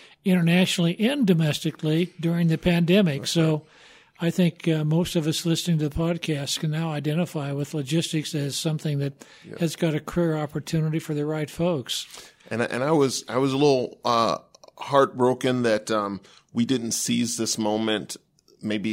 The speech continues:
Speaker 2: even last year when there was still, uh, plush federal funds that could have funded some transportation innovation.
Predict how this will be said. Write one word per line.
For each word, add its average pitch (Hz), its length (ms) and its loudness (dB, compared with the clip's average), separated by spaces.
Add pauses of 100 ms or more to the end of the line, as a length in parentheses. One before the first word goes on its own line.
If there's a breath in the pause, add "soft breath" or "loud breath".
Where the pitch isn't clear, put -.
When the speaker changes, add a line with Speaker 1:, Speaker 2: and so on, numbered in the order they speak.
(120)
Speaker 2:
even 98 180 -6
last 104 480 -2
year 123 280 2
when 110 160 0
there 98 140 -2
was 92 140 -8
still, 101 540 -2 (320 loud breath)
uh, 92 220 -4
plush 104 540 0 (220)
federal 104 440 4
funds 107 500 0
that 98 180 -6
could 101 120 -4
have 101 100 -4
funded 113 600 -4
some 110 160 -4
transportation 117 760 -4
innovation. 120 680 0